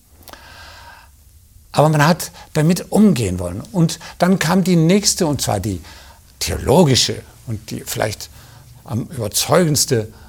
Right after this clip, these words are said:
äh, Botschaft, dass man mit der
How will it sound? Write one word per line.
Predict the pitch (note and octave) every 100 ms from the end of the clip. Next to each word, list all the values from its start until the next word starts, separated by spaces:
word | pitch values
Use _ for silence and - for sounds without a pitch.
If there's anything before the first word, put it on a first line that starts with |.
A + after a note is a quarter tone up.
| - -
äh, | D#3 A#2+
Botschaft, | A2+ C3+ D3 - B2+ G#2 - - - - - - - - - -
dass | A2+ A2
man | G#2+
mit | G#2 A#2+
der | A2